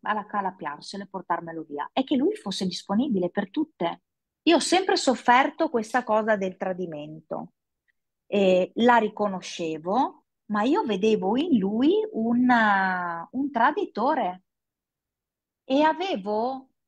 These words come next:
ehm, davanti agli occhi, in questo piano, era così, cioè non c'era margine di errore. Mi si manifestavano delle situazioni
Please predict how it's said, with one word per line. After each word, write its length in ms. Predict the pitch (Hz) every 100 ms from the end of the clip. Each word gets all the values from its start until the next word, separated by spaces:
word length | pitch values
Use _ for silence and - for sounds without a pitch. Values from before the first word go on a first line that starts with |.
| _
ehm, 1040 | 190 202 190 185 180 175 175 170 165 165 180 _ _ _ _ _ _ _ _ _ _ _
davanti 520 | 214 262 240 403 370
agli 200 | 262 214
occhi, 300 | 220 185 -
in 100 | 202
questo 340 | 226 294 294 254
piano, 580 | 208 180 170 180 240 -
era 300 | 247 415 403
così, 480 | - 175 202 339 196
cioè 140 | 196
non 120 | 196
c'era 240 | 202 254 302
margine 480 | 214 254 262 247 196
di 120 | 190
errore. 600 | 175 208 311 226 175 - _ _ _ _
Mi 100 | -
si 120 | 240 302
manifestavano 960 | 339 370 370 370 - 269 196 180 190
delle 300 | 240 240 190
situazioni 1160 | - 247 240 220 - 214 202 175 175 208 269